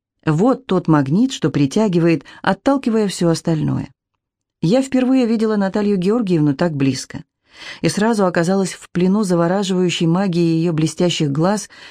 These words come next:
и чудного с хрипотцой голоса. Она еще раз доказала, что за короткий отрезок сценического действа способна выразить широчайший диапазон чувств,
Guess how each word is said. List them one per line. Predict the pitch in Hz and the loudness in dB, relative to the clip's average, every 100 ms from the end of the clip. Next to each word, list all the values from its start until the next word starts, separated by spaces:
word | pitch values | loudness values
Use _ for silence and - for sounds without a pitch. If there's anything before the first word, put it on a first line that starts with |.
| - | -8
и | - 170 | -4 -2
чудного | - 247 247 220 | 0 2 2 0
с | - | -2
хрипотцой | 170 160 147 - 180 | -2 0 -2 0 0
голоса. | 156 151 127 - - _ _ _ _ _ _ | 0 -2 -2 -6 -14 _ _ _ _ _ _
Она | 160 180 | 2 2
еще | 185 - | 2 0
раз | 190 175 | 0 0
доказала, | 170 175 175 220 202 | 0 0 0 0 0
что | 156 170 | -2 -2
за | 160 160 | 0 0
короткий | 175 196 - 170 | 0 0 0 0
отрезок | 160 196 175 - - - - | 2 0 0 -4 -10 -20 -18
сценического | - - 214 220 170 151 165 160 | -10 -2 0 0 -2 -2 0 0
действа | 156 233 240 151 | 2 0 0 -4
способна | 143 165 165 185 180 | -2 -2 0 0 0
выразить | 180 220 196 185 - - - | 0 0 0 0 -4 -18 -16
широчайший | - 185 175 175 262 262 | -2 2 2 2 0 2
диапазон | 180 180 175 175 190 180 | 2 2 2 2 2 0
чувств, | - 135 - | -2 -8 -10